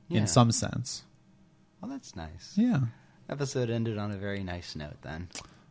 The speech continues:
Speaker 1: Yeah, I don't think there's much else to say. Kind of a short episode this week, but, you know, these are two sort of very just sort of plot dependent,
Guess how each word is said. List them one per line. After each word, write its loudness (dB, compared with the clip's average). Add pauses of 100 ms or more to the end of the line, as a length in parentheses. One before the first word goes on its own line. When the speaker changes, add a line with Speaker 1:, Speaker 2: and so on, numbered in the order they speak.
(260)
Speaker 1:
Yeah, 12
I 12
don't 10
think 8
there's 8
much 6
else 6
to -6
say. 6 (140)
Kind 8
of 6
a 6
short 8
episode 2
this -2
week, 2
but, 4 (100)
you 2
know, 4
these 2
are 2
two 4
sort 4
of 2 (800)
very 12
just 4
sort 10
of 0
plot 4
dependent, 2